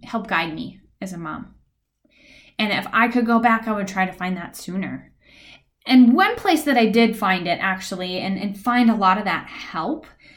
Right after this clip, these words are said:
was through our early childhood family program. If you have an E C F E program in your area,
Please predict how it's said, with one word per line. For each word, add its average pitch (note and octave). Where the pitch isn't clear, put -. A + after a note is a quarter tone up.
was G#3
through A3+
our G3+
early F3+
childhood F3+
family F3
program. E3
If D#4+
you C4+
have A#3
an A3+
E A3+
C A3+
F G3+
E G3+
program G3
in A#3+
your A3+
area, F#3+